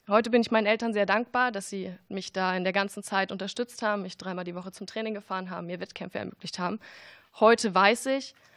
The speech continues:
dass das nicht selbstverständlich ist und dass das schon gar nicht für alle Kinder überhaupt möglich ist. Ich war nie die beste Turnerin, aber irgendwie immer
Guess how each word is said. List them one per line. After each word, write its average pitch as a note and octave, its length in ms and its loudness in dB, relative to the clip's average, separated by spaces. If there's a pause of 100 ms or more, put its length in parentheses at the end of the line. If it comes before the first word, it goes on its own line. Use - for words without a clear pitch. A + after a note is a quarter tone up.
(160)
dass G#3+ 160 -4
das A3+ 160 -4
nicht A3 140 -6
selbstverständlich A3 680 -2
ist A#3+ 180 -6
und G#3 100 -4
dass G3+ 120 -2
das G3+ 140 -8
schon G3+ 140 -2
gar F#3+ 160 6
nicht G#3 160 -4
für - 80 2
alle G#3 180 6
Kinder F3 520 -4 (440)
überhaupt F#3+ 480 0
möglich G3 400 0
ist. - 260 -12 (1200)
Ich A#3 160 -2
war B3 80 10
nie C#4+ 160 8
die C#4+ 80 4
beste B3 300 2
Turnerin, D4+ 580 4 (120)
aber G#3+ 260 2
irgendwie A3+ 320 2
immer G3+ 420 2